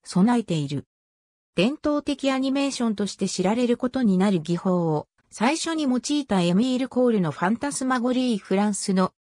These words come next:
エミール・コールは千九百八年のファンタスマゴリーという映画を後に伝統的なアニメーション制作方法として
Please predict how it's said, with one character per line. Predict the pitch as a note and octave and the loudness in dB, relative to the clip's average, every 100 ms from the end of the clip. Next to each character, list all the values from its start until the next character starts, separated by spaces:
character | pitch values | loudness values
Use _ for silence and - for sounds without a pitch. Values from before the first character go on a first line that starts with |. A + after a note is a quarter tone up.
| _ | _
エ | D#3 | 0
ミ | F3 C4+ C#4 | 2 2 0
ー | |
ル・ | D4 | -2
コ | D4 | 0
ー | C#4+ | 0
ル | A3+ | 2
は | F#3+ E3 | 2 0
千 | - C4+ | 0 -2
九 | C#4 D4 C4+ | -2 -2 -2
百 | A3+ G3 | -2 -4
八 | E3+ E3 - C#4+ | -4 -4 -4 0
年 | B3+ G3 | 2 2
の | D3+ | 0
フ | - | -2
ァ | F#3+ | -2
ン | |
タ | A#3 A#3+ | -2 -4
ス | A3 | -2
マ | A#3 A3+ | 0 2
ゴ | B3 | 2
リ | B3 - | 0 0
ー | |
と | E3 | 0
い | E3+ F3 D#3+ | 0 2 0
う | - _ - | -4 _ 0
映 | D4+ D4 | 2 2
画 | A3 F3+ | 2 2
を | |
後 | E3+ D#3 - F#3 | 2 -2 0 0
に | E3+ - _ _ | 0 -4 _ _
伝 | F3 C4+ | 0 2
統 | D4 D4 | 2 0
的 | C#4 C4+ C#4+ | 0 -2 0
な | B3+ | 2
ア | A3+ | 2
ニ | C4+ | 2
メ | D4 C#4 | 0 0
ー | |
シ | B3 G#3 | 0 0
ョ | |
ン | F3 | -2
制 | - G#3 | -2 -2
作 | C4+ C#4+ - | -2 -4 -4
方 | B3+ C4 B3 | 0 0 0
法 | A3+ G3 | 0 -2
と | F3+ | -2
し | F3 - | -6 -2
て | E3+ | -2